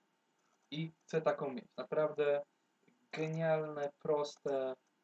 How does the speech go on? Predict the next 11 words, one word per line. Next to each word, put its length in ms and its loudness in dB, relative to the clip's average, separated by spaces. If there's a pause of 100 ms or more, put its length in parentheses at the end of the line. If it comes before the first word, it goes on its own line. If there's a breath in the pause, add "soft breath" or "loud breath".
(800)
No, 200 -2
przywodzi 520 -2
na 160 2
myśl 140 -10
taką 260 -6 (140)
potęgę 760 -2 (360)
słowiańskich 520 -6 (260)
bóstw 340 -14 (120)
Peruna 560 -4
i, 200 -12 (1040)
no, 140 -12